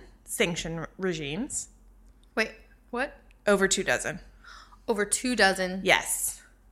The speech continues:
Speaker 2: Sanction regimes. What
Speaker 1: Yes.
Speaker 2: does a sanction regime mean?
Speaker 1: So it just basically means all the different types of sanctions.
Speaker 2: Okay.
Speaker 1: So some, like I said,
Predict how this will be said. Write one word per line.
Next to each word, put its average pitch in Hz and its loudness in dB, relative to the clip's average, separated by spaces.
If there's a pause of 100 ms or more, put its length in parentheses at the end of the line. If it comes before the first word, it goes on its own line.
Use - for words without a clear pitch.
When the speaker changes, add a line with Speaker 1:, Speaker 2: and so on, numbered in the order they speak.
(340)
Speaker 2:
Sanction 196 0
regimes. 180 -6
What 214 6
Speaker 1:
Yes. - 2
Speaker 2:
does 202 -2
a - -6
sanction 202 -2
regime 185 -2
mean? 180 -4
Speaker 1:
So 233 8
it 233 6
just 269 2
basically 262 4
means 202 2
all 185 4
the 180 2
different 170 -6
types - -4
of - -6
sanctions. - -6 (120)
Speaker 2:
Okay. 220 4 (520)
Speaker 1:
So 196 10
some, 196 6
like 190 4
I 208 2
said, 165 6